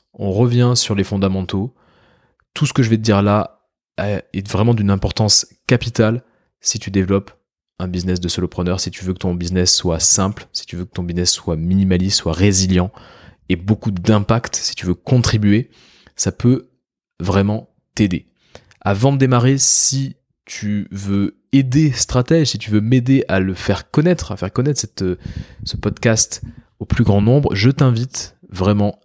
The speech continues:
à partager l'épisode. Il y en a de plus en plus qui partagent sur Instagram. Si tu aimes cette plateforme, n'hésite pas. Si tu n'es pas du tout sur Instagram et que t'as envie de le partager,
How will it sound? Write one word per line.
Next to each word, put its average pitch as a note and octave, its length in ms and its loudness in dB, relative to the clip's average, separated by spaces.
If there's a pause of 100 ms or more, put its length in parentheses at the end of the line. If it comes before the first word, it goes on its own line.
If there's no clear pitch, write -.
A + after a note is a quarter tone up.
à G2 140 0
partager A2+ 800 2 (100)
l'épisode. G#2 420 2
Il G#2 60 2
y - 20 4
en F#2+ 60 2
a F#2+ 40 2
de G2 60 0
plus A#2+ 240 0
en A2+ 80 2
plus - 200 -2
qui - 100 -10
partagent G#2 320 0
sur F#2+ 180 -2
Instagram. G#2 540 2 (480)
Si - 360 -2
tu G#2 220 2
aimes G2+ 260 2
cette - 220 -6
plateforme, F#2+ 420 0
n'hésite F2+ 300 0
pas. C#3 200 2 (420)
Si C#3 260 0
tu G#2+ 460 -2
n'es G2+ 100 4
pas A#2+ 160 2
du A#2+ 120 -2
tout A#2+ 120 2
sur G#2+ 140 0
Instagram G2+ 440 2
et F#2 60 2
que - 60 -6
t'as F2+ 80 -2
envie F#2 160 0
de F#2 40 0
le F2+ 60 0
partager, F#2 460 0